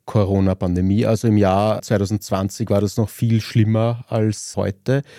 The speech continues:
Also derzeit sind, wie gesagt, fünfhundert Produkte nicht lieferbar und im Jahr zwanzig zwanzig waren's tausendeinhundert, mehr als doppelt so viel.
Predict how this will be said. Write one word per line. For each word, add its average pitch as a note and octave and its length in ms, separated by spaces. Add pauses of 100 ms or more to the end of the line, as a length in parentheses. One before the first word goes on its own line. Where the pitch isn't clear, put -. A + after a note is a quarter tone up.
(140)
Also - 180
derzeit G#2 380
sind, G2+ 220
wie G#2 80
gesagt, G2 300 (200)
fünfhundert C3 480
Produkte C#3 400
nicht C3 180
lieferbar B2 440 (260)
und G#2+ 140
im G#2+ 120
Jahr G2+ 420
zwanzig - 340
zwanzig G2 360
waren's G2 300 (160)
tausendeinhundert, G2+ 720
mehr G2+ 120
als F#2+ 100
doppelt G2+ 320
so - 100
viel. A2+ 360